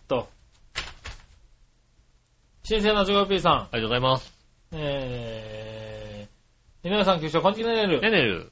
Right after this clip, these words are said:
Speaker 1: さて、寒い時期、自販機では熱々の缶コーヒーが売れるのは間違いないですが、
Speaker 2: うん。
Speaker 1: 缶入りのコーンポタージュスープやお汁粉缶、おでん缶も売れるそうですね。
Speaker 2: うん。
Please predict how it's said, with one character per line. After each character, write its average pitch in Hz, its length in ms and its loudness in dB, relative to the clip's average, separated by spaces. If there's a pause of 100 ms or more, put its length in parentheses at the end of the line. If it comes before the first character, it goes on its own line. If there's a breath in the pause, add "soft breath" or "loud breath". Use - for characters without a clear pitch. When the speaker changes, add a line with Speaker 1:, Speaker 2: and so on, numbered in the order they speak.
Speaker 1:
さ 240 120 6
て、 196 60 -2
寒 269 340 4
い 277 60 0
時 226 100 -2
期、 190 100 0
自 170 160 0
販 254 300 4
機 208 160 -4
で 170 100 6
は 165 300 8
熱 165 160 2
々 247 240 6
の 247 160 0
缶 240 260 4
コ 262 160 6
ー 220 60 4
ヒ 208 60 2
ー 190 40 2
が 139 140 6
売 143 60 4
れ 170 100 4
る 196 80 -2
の 151 140 2
は 127 100 4
間 190 220 0
違 - 20 0
い - 20 0
な 151 100 2
い 139 40 0
で 120 100 -2
す 113 100 -10
が、 123 240 2
Speaker 2:
う 151 60 -8
ん。 135 240 -4
Speaker 1:
缶 262 220 2
入 277 160 2
り 269 40 -6
の 262 120 4
コ 262 180 6
ー 269 40 2
ン 262 40 -6
ポ 269 160 4
タ 262 120 8
ー 254 80 8
ジ 254 80 0
ュ - 20 -4
ス 247 140 0
ー 233 40 2
プ 170 120 0
や 120 120 4
お 123 80 2
汁 226 240 -2
粉 208 140 0
缶、 180 340 6
お 156 120 2
で 247 140 6
ん 262 80 -2
缶 254 200 2
も 233 100 4
売 220 60 2
れ 220 100 6
る 208 80 0
そ 208 140 2
う - 20 4
で 113 60 0
す - 80 -18
ね。 107 100 -10
Speaker 2:
う 120 60 -6
ん。 110 440 -4